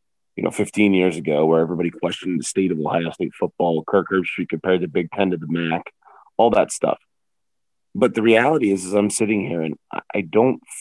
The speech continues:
feel anything like I did after those games. I'm disappointed, no doubt. This was only the fifth time in my lifetime Ohio State had to win a single game to be a national champion.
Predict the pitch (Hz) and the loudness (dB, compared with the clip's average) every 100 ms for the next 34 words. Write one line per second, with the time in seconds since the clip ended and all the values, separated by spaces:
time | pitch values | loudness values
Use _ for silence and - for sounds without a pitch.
0 | - 110 110 90 87 - _ _ _ _ | -2 2 4 4 0 -4 _ _ _ _
1 | _ _ - 120 131 120 110 101 98 92 | _ _ 0 2 4 4 4 4 2 0
2 | 95 95 85 - 76 78 - 76 - - | 2 2 0 -6 -8 -6 -6 -8 -10 -18
3 | - - 110 117 135 113 95 82 50 - | -12 -2 2 2 -2 -4 -6 -4 -6 -10
4 | _ - 98 85 73 69 - - 85 92 | _ -4 -2 -2 -2 -2 -4 -12 -6 -4
5 | 85 - 101 - 98 95 92 82 85 85 | -4 -2 -2 0 -2 0 0 0 0 2
6 | 92 - 80 64 80 90 85 - 85 78 | 0 0 -6 -4 0 0 0 -2 -2 -2
7 | 73 82 92 82 - 98 85 73 98 95 | -2 0 2 0 -2 -2 -2 0 0 0
8 | 76 78 _ - _ - 82 104 90 85 | -2 -6 _ -20 _ -4 2 4 4 -2
9 | - 76 - 135 139 - | -2 -4 4 4 4 0